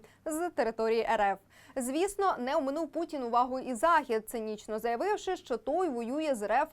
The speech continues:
руками українців. Окрім того, властелін Кремля пригрозив Україні. Мовляв, усі цілі С В О будуть досягнуті. Ба більше, за його словами, війська Р Ф просуваються вперед на всій лінії бойового зіткнення у зоні спецоперації.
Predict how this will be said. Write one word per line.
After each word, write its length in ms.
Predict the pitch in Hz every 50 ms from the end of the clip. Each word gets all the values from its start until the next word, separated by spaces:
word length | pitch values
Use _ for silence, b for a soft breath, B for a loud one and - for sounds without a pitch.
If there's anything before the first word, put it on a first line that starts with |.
| -
руками 500 | - 247 240 214 - 226 226 240 247 226 - -
українців. 760 | - 233 - 240 233 240 233 220 208 208 - - 214 196 202 208 b b b b
Окрім 340 | b 262 262 262 285 285 294
того, 360 | - 440 440 427 370 302 247
властелін 520 | 220 226 240 262 269 - 302 254 262 277 269
Кремля 420 | - 269 269 277 294 320 370 392 392 -
пригрозив 720 | - 339 359 320 269 302 311 285 226 214 254 302 330 294
Україні. 600 | 285 - 233 254 247 240 233 226 226 226 226 220 220 208
Мовляв, 480 | - 254 285 302 330 349 381 403 - - -
усі 280 | 277 269 269 - 262 240
цілі 400 | - - - 262 254 240 240 233 - -
С 240 | 240 240 240 -
В 120 | 240 233 240
О 240 | 247 285 339 415 403
будуть 420 | 302 247 220 247 262 240 262 226
досягнуті. 760 | 196 226 226 - - 226 226 226 233 220 220 - - 240 233 233 220 b b b b b b
Ба 140 | 233 277 262
більше, 420 | 240 254 339 370 339 - - 247
за 120 | 208 220
його 180 | 220 226 226 233
словами, 480 | - - 262 269 302 339 359 330 311 277
війська 420 | 233 247 240 - - - 240 - -
Р 60 | 269
Ф 140 | 359 403 381 392 -
просуваються 800 | - 311 302 294 - - 269 220 233 247 269 269 277 - - 226
вперед 340 | 202 - 233 247 302 311 311 -
на 80 | 262 247
всій 300 | 220 - - 247 233 226
лінії 340 | 226 262 294 285 269 254 226
бойового 480 | 196 208 240 240 233 262 240 240 247
зіткнення 600 | 220 208 262 277 - - 302 302 294 302 294 285 -
у 160 | - 285 254
зоні 300 | 220 - 220 202 208 220
спецоперації. 960 | 220 - - 202 196 196 226 196 - 240 233 214 208 190 - - 226 220 214